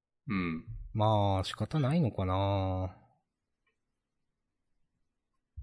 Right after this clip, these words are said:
Speaker 2: うん、それで、なんだろう。いや、完全にここの、なんか、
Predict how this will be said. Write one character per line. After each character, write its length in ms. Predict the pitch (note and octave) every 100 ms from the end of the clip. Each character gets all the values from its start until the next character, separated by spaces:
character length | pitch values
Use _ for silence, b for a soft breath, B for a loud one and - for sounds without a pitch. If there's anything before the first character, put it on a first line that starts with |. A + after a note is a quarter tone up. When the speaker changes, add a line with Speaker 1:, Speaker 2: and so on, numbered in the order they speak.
| - _ _ _ _ _ _ _ _ _ _ _ _ _ _ B B B B B A2
Speaker 2:
う 80 |
ん、 160 | G#2+ G2+
そ 180 | - B2+
れ 120 | G3
で、 300 | B3 A#3+ - _ _ _ _ _ _ _ _ _ _ _ _ _
な 140 | C#3 G3+
ん 40 |
だ 100 | B2+
ろ 160 | G2 -
う。 40 | - _ -
い 40 |
や、 40 | C#3
完 280 | - B3
全 120 | C4 C#4
に 80 |
こ 140 | C#4 E3
こ 140 | G3
の、 280 | G3 F#3+ -
な 120 | D3+ D3
ん 60 |
か、 260 | - G2+